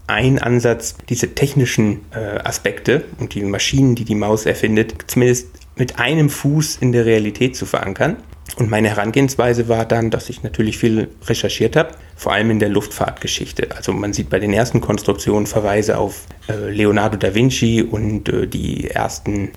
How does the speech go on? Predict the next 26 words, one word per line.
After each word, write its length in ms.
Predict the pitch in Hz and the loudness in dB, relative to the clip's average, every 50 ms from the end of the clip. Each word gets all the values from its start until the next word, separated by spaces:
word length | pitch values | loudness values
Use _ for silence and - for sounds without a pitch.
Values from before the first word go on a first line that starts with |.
| - - | -18 -14
Flugapparate 680 | - - 156 143 131 110 - 110 101 107 107 110 110 110 | 0 0 2 2 2 2 2 0 0 0 0 0 -2 -4
von 440 | - - - 104 101 101 104 104 - - - - | -4 -6 -6 -6 -4 -4 -6 -6 -8 -10 -4 -4
Otto 200 | - - - 107 | -2 0 0 0
Lilienthal 600 | 104 110 120 123 117 113 110 113 117 107 107 104 | 2 2 2 4 4 4 4 2 2 2 2 0
zum 140 | - - 101 | -2 0 2
Beispiel. 480 | 110 101 95 - - - 101 98 - - - - - - - - | 2 2 2 0 0 -2 -2 -2 -2 -8 -14 -16 -16 -16 -8 -2
Und 200 | - 117 107 92 | 0 0 0 0
das 100 | 92 - | -2 -4
zieht 220 | - - 127 - - | 0 0 0 0 0
sich 80 | 95 | -2
dann 160 | - 98 98 95 | 0 0 0 0
durch 160 | 92 90 - | -2 -4 -4
die, 280 | - - 98 98 92 - - - - | -8 -8 -8 -6 -8 -10 -14 -18 -20
durch 120 | - - | -18 -10
die 80 | - - | -8 -4
ganzen 400 | - 104 101 - - 98 98 92 - - - - - - - - | -4 -4 -4 -2 -4 -4 -6 -6 -10 -16 -20 -20 -20 -20 -6 -4
Mäuseabenteuer 840 | - 107 107 113 117 110 110 - - 107 107 107 101 - 104 98 95 | -4 0 4 4 4 4 2 0 0 0 0 0 0 2 2 2 2
hindurch, 380 | 95 98 98 95 101 101 98 - | 0 -2 -2 0 0 0 0 -2
immer 160 | 101 101 98 | -6 -8 -10
dieses 320 | - - - 104 - - - - - - - - - - - - - - | -12 -12 -10 -10 -10 -10 -12 -16 -18 -20 -20 -20 -20 -20 -20 -20 -20 -6
Verweise 600 | - - 104 - - - 110 123 117 117 101 - | -4 -4 -2 -2 0 0 0 2 2 2 0 0
auf 100 | - - | -4 -8
die 120 | - 123 | -8 -2
reale 480 | - 92 - - - 104 104 104 101 104 104 | -2 -2 -2 0 -2 -2 0 0 -2 -2 -2
menschliche 640 | 98 98 107 - - - 95 - - 92 92 92 90 - - | -2 -2 -2 -2 -2 -2 -2 0 0 0 0 0 -2 -2 -2
Parallelgeschichte. 880 | - - 110 117 113 110 113 110 107 104 - - - - - - - | -2 0 2 4 4 6 6 4 4 2 0 -2 -2 -2 -4 -6 -10